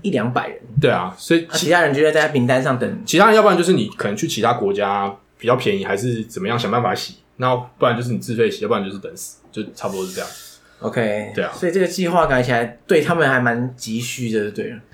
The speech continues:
Speaker 2: 嗯，我觉得是一个开始啊。
Speaker 1: 很急需的，是个大工程。
Speaker 2: 对，这是一个开始，
Speaker 1: 嗯。
Speaker 2: 就是你要知道，至少你要先知道现在到底状况是怎么样，你才有后面的东西。
Speaker 1: 所以你在那边工作的具体内容是什么？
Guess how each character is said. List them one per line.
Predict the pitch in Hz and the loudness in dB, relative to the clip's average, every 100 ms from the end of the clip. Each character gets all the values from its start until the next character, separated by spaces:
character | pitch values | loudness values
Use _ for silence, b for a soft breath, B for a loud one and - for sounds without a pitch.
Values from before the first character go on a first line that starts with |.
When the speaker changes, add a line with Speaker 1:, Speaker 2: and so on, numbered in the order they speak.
| b b - | b b -6
Speaker 2:
嗯， | 151 156 156 | -2 0 0
我 | 165 | 4
觉 | 185 | 4
得 | 196 | 4
是 | 196 | 4
一 | |
个 | 151 139 _ | 2 0 _
开 | 131 | -2
始 | 123 | 4
啊。 | 156 | 4
Speaker 1:
很 | |
急 | 160 | 6
需 | 185 185 143 | 4 4 4
的， | - | 4
是 | |
个 | 151 | 4
大 | 147 123 | 4 4
工 | 127 | 2
程。 | 127 107 98 | 0 -6 -2
Speaker 2:
对， | 147 117 101 | 2 2 2
这 | 143 | -2
是 | 160 | 0
一 | |
个 | 135 | 0
开 | 117 117 123 | 0 0 0
始， | 131 95 | -2 -4
Speaker 1:
嗯。 | |
Speaker 2:
就 | 117 | -4
是 | 135 113 | -2 -2
你 | 107 | 0
要 | 113 135 120 - | 0 0 -2 -6
知 | 120 | -4
道， | 123 110 101 98 - - | 0 2 0 -4 -14 -6
至 | 147 | 0
少 | 101 | 0
你 | 101 | 0
要 | |
先 | 104 107 | -2 -2
知 | 113 | 0
道 | 104 | -2
现 | 120 | 0
在 | 107 104 | 0 0
到 | 104 | 0
底 | 92 127 120 _ | -4 -6 -12 _
状 | - 101 | -2 -2
况 | 98 95 | 0 -6
是 | 92 | -6
怎 | 92 87 | -12 -14
么 | |
样， | - 87 87 | -12 -12 -10
你 | 98 | -6
才 | 107 | -4
有 | 92 | -2
后 | 101 | -4
面 | 92 90 | -4 -8
的 | 82 | -12
东 | - - | -20 -18
西。 | - - - | -18 -20 -4
Speaker 1:
所 | 190 | 2
以 | |
你 | 185 | 4
在 | 190 | 4
那 | |
边 | 180 180 | 2 0
工 | 175 | 0
作 | 190 127 | 2 2
的 | |
具 | 123 | 0
体 | 127 107 | -2 0
内 | 120 | 0
容 | 107 101 - - | 0 -4 -12 -18
是 | - 131 113 | -16 -12 -10
什 | |
么？ | - | -12